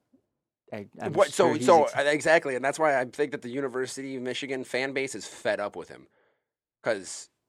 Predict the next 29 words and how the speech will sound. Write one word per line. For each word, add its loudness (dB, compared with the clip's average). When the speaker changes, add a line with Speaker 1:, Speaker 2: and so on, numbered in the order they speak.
Speaker 2:
I 4
don't 2
think, -2
I, 4
I 4
mean, 0
I 6
know 0
some -4
Michigan 0
fans. -2
I 2
have 0
Michigan -2
fans -2
in -4
my -4
family. -2
I -6
have -6
Michigan -6
fans -4
who -6
are -4
friends. -2
Not 4
many 0
of -6
'em, -18